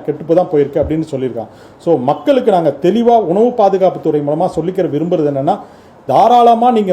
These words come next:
இந்த பழத்தை நீங்க சாப்பிடலாம். எப்போ வந்து நீங்க டவுட் பண்றீங்களோ, அந்த அப்போ இந்த சின்ன டெஸ்ட்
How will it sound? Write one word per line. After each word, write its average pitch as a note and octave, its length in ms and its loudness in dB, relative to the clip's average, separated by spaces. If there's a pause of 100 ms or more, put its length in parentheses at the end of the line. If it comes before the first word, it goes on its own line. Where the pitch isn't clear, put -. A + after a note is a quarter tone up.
இந்த D#3 200 -2
பழத்தை F3+ 300 2
நீங்க C#3+ 200 -6
சாப்பிடலாம். C3+ 480 -2 (800)
எப்போ - 240 0 (160)
வந்து A#3 240 0
நீங்க F3+ 160 2 (120)
டவுட் G#3 260 0
பண்றீங்களோ, E3 480 0 (240)
அந்த F#3+ 220 0
அப்போ B3+ 180 2 (180)
இந்த E3 140 0 (120)
சின்ன B3 300 2
டெஸ்ட் G#3 240 0